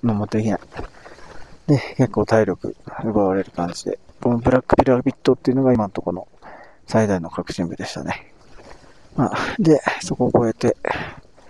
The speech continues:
えー、したら斜面がずっと、雪の斜面が続いて、えー、これも景色が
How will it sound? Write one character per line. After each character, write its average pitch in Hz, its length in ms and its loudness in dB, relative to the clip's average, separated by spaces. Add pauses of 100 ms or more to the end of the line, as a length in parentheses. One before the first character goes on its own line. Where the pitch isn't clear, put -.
(540)
え 120 640 -2
ー、 - 20 -16
し - 100 -10
た 120 100 0
ら 107 240 -4
斜 113 260 0
面 101 100 -2
が 82 100 -4
ず 101 340 0
っ - 100 -20
と、 - 160 0 (640)
雪 117 180 2
の 113 80 4
斜 104 220 2
面 90 100 -2
が 82 240 -8
続 113 260 -4
い 107 80 -6
て、 - 220 -2 (960)
え 131 140 2
ー、 123 60 -4
こ 131 100 6
れ 127 60 6
も 120 100 2
景 127 140 2
色 120 180 2
が 98 80 2